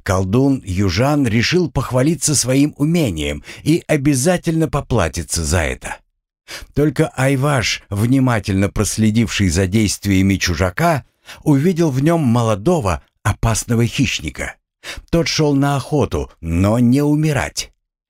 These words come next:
Его легкая поступь и выверенные скупые движения, а также хладнокровный приценивающийся взгляд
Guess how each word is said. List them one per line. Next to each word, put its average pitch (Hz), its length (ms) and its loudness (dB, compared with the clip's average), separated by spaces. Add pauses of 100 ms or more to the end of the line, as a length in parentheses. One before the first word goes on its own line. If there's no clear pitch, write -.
(180)
Его 76 280 0
легкая 78 460 -2
поступь 101 540 -4 (120)
и 127 160 2
выверенные 113 580 2
скупые 92 520 0
движения, 98 680 0 (200)
а 143 100 0
также 139 340 0
хладнокровный 123 960 0
приценивающийся 87 1120 0
взгляд 87 600 -4